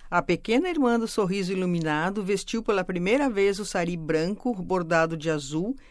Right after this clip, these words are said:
e saiu do convento para as periferias degradadas de Calcutá, para se dedicar para sempre aos mais pobres. Madre Teresa saía sempre com o terço nas mãos para buscar e servir a ele naqueles que não são desejados,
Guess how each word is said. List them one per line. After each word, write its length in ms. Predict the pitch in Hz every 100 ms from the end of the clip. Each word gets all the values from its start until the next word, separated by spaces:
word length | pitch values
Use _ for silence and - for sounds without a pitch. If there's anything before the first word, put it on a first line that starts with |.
| -
e 80 | 262
saiu 380 | - 349 233 233
do 100 | 202
convento 640 | 180 170 151 151 160 180
para 200 | 220 196
as 100 | 185
periferias 640 | - 175 175 160 175 240
degradadas 720 | 226 240 240 240 185 160 170 180
de 80 | 165
Calcutá, 640 | 160 151 151 - 185 135 - - - -
para 200 | - 165
se 140 | 160 170
dedicar 500 | 160 151 147 165 165
para 360 | - 170 226 262
sempre 580 | - 190 185 185 202 -
aos 200 | 170 156
mais 200 | 156 175
pobres. 640 | - 170 139 123 104 - - - - - -
Madre 360 | 160 151 156 151
Teresa 600 | - 151 143 151 160 196
saía 380 | - 170 156
sempre 380 | 151 - 220 277
com 140 | 285 220
o 80 |
terço 400 | 180 190 226 -
nas 180 | 220 180
mãos 460 | 160 156 160 262 - - - -
para 240 | 160 160
buscar 600 | 156 156 - - 156 185 254 -
e 100 | 175
servir 480 | - 202 156 226
a 140 | 262 208
ele 480 | 156 151 180 220 220
naqueles 540 | 196 180 190 185 190
que 140 | - 180
não 260 | 160 208
são 240 | 294 240 233
desejados, 840 | 214 185 180 156 147 156 190 -